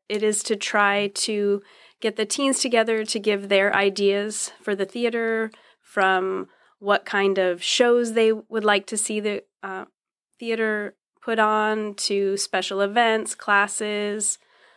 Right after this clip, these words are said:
And so we gather all the teen input, and then, um, the leaders will present it to the E A C.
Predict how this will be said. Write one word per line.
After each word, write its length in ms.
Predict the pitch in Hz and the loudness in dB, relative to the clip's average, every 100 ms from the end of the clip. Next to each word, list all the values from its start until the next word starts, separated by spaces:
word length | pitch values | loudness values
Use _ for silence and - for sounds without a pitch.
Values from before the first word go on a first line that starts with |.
| _ _ _ 202 | _ _ _ -4
And 300 | 196 190 196 | 0 0 0
so 160 | 214 | 0
we 100 | 214 | 0
gather 480 | 202 226 214 214 214 | 0 2 4 4 4
all 140 | 202 | 4
the 100 | 208 | 2
teen 300 | 202 233 220 | 0 -2 0
input, 580 | 196 202 202 208 202 190 - | 2 0 0 -2 -2 -2 -6
and 180 | 208 202 | -8 -4
then, 400 | 196 190 196 202 _ _ _ _ _ | -2 -2 -4 -6 _ _ _ _ _
um, 440 | 190 175 185 - 196 _ _ _ _ _ _ - | -6 -6 -6 -10 -14 _ _ _ _ _ _ 0
the 140 | 202 | 2
leaders 400 | 196 214 208 202 | 2 2 2 2
will 320 | 202 190 190 - - | 2 2 2 -2 -2
present 440 | 202 185 180 180 | 0 2 2 0
it 280 | 196 190 - | -2 -4 -4
to 500 | - 196 196 196 196 _ _ _ _ _ | -2 0 0 -2 -6 _ _ _ _ _
the 340 | 190 - - | -2 0 0
E 120 | 196 | 2
A 100 | 190 | 4
C. 500 | 180 - 190 196 220 | 2 0 0 -2 -4